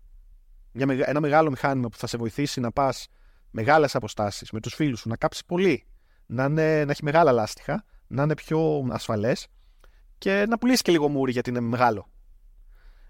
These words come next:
Ε, στην άλλη θες ένα προϊ-, ένα προϊόν, ένα μοτοποδήλατο που θα είναι μικρό, θα καίει λίγο, θα είναι εύκολο να το παρκάρεις, θα είναι φθηνό,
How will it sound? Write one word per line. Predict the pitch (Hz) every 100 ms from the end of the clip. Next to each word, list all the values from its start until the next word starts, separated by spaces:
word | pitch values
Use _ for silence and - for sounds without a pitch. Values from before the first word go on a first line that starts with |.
| - _
Ε, | - -
στην | 147 151
άλλη | 196
θες | 214 214
ένα | 226
προϊ-, | - 185
ένα | 180 208
προϊόν, | 196 175 202
ένα | 208
μοτοποδήλατο | 208 - 185 214
που | -
θα | 202
είναι | 185
μικρό, | 139 147
θα | 180
καίει | 170 196 190
λίγο, | 147 139 139 226
θα | - -
είναι | 185
εύκολο | 202 - 214
να |
το | 165
παρκάρεις, | 127 - 127 117 - - - - - - -
θα | -
είναι | 147
φθηνό, | 185 135 120 135